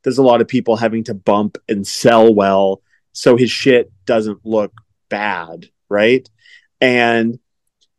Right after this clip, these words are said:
the thing I will say about B K, compared to a lot of other people who maybe get a little bit more shine on them, get a little bit more discussion because of where they work and the style they work, B K can be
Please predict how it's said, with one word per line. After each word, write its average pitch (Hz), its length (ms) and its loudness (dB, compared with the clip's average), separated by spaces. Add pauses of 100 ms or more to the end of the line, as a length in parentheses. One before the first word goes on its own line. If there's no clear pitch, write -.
(540)
the 123 80 -4
thing 160 220 4
I 175 100 6
will 156 80 6
say 139 260 2
about 117 260 2
B 120 160 -8
K, 123 440 -2
compared 139 380 -2
to 147 120 0
a 123 40 2
lot 113 320 0
of 131 220 -2 (140)
other 127 440 -4
people 120 560 -2
who 123 80 -8
maybe 113 320 -4
get 127 140 0
a 117 40 0
little 117 260 -2
bit 123 200 -4
more 131 260 -4
shine 113 440 -8
on 117 220 -4
them, 113 380 -4 (340)
get 117 100 0
a 113 40 0
little 117 180 4
bit 127 140 0
more 120 140 0
discussion 151 640 -4
because 113 340 -8
of 101 80 -4
where 98 260 2
they 95 200 -2
work 131 560 2 (340)
and 107 160 -8
the 101 60 -4
style 117 360 2
they 123 140 4
work, 123 320 0 (360)
B 185 160 -2
K 220 240 2
can 185 180 0
be 113 300 -2